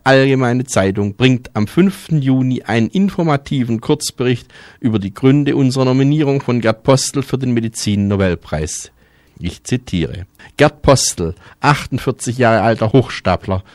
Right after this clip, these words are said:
soll den Nobelpreis für Medizin bekommen.“ Das zumindest findet die Bundesarbeitsgemeinschaft Psychiatrieerfahrener, die zusammen mit anderen Vereinen eine entsprechende Kampagne gestartet hat. Schon vor zwei Jahren hatte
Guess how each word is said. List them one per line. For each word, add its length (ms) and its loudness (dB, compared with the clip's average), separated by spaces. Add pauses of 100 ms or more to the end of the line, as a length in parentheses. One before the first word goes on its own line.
soll 260 6
den 220 4
Nobelpreis 640 4
für 140 -4
Medizin 460 0
bekommen.“ 580 -6
Das 320 0
zumindest 640 0
findet 340 0
die 60 -4
Bundesarbeitsgemeinschaft 1300 -2
Psychiatrieerfahrener, 1200 -2 (520)
die 120 -2
zusammen 420 2
mit 180 -2
anderen 420 2
Vereinen 600 2
eine 300 0
entsprechende 600 -4
Kampagne 580 -2
gestartet 520 -2
hat. 240 -8 (800)
Schon 220 6
vor 180 0
zwei 280 2
Jahren 540 2
hatte 300 -4